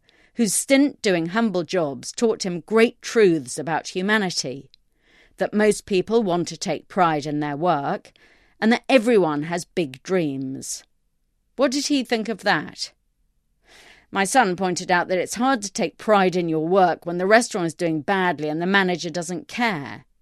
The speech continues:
But even with good management, some people are still useless moaners, which led him to lesson nine.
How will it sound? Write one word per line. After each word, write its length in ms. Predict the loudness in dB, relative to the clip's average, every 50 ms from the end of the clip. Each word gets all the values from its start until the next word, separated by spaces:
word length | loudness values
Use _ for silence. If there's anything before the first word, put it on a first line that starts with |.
| _ _ _ _ _ _ _ _ _ _ _ _ _
But 100 | -4 0
even 260 | 2 2 4 4 6
with 220 | 6 4 2 0 0
good 240 | 2 2 4 4 2
management, 580 | 2 2 0 0 -4 -6 -6 -6 -6 -6 -6
some 320 | -2 0 2 2 2 2 -2
people 320 | -2 -4 -4 -4 -4 -6
are 60 | -6
still 380 | -6 -4 2 4 4 4 4 2
useless 720 | 0 -2 -2 -2 0 0 -2 -4 -6 -6 -4 -4 -4 -4
moaners, 640 | -2 0 2 2 2 0 -2 -4 -8 -10 -12 -12 -14 -16 _ _ _ _ _ _ _ _ _ _
which 180 | -6 -6 0 4
led 220 | 6 6 6 6
him 160 | 2 -2 -4
to 120 | -4 -4 -4
lesson 440 | -4 -4 -4 -6 -8 -6 -6 -4 -4
nine. 500 | -4 -4 -6 -6 -8 -10 -12 -12 -14